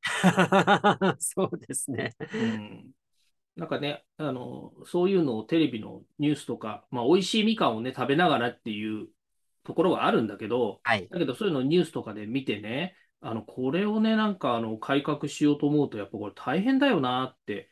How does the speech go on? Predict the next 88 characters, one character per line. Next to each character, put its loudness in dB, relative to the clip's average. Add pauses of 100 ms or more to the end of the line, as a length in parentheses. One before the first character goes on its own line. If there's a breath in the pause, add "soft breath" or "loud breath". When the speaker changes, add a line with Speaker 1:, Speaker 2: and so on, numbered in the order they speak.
(180)
Speaker 2:
思 0
っ -6
た -2
り -4
す -4
る 4
わ 4
け -6
で -8
す -18
よ。 -16 (220)
Speaker 1:
う -6
ん。 -2 (100)
Speaker 2:
う -12
ん。 -14 (160)
か -2
と 0
い -2
っ -12
て -2
み 0
か 2
ん 0
を -2
植 2
え 2
る 8
以 6
外 -2
ね、 -6
な 0
ん -4
か -10
他 0
に 2
何 0
か、 -6
何 2
を 2
あ 2
そ -10
こ -2
に -2
植 4
え 4
れ 6
ば 2
い 0
い -2
ん -4
だ -8
ろ -8
う -8
っ -18
て -14
話 -6
に -4
も -8
な -2
っ -10
ち -8
ゃ -8
い -16
ま -20
す -20
し -12
ね。 -6 (1400)
Speaker 1:
い -18
や 0
ー、 -6
ち -6
ょ -10
っ -16
と -8
難 -4
し -2
い -6
で 0
す -6
よ -6
ね。 -4
み 2
か 4
ん 6
以 6
外 6
は 8
も 0